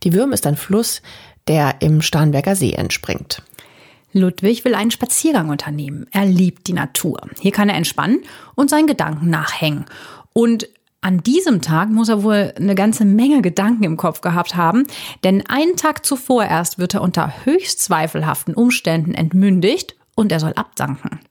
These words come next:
Speaker 2: Wie es dazu kam, besprechen wir natürlich gleich noch. Äh, aber er wird einen Tag vor seinem Tod gegen seinen Willen nach Schloss Berg gebracht und steht hier jetzt unter permanenter Beobachtung.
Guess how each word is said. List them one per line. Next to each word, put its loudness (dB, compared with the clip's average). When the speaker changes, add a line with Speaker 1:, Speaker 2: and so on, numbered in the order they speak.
Speaker 2:
Wie 0
es 0
dazu -2
kam, 0
besprechen 0
wir 4
natürlich 0
gleich -2
noch. 0
Äh, 0
aber 2
er 0
wird -2
einen 0
Tag 2
vor -2
seinem 0
Tod -4
gegen 2
seinen 2
Willen 4
nach -2
Schloss -6
Berg -4
gebracht -6
und 2
steht 0
hier 0
jetzt 0
unter -2
permanenter 2
Beobachtung. -8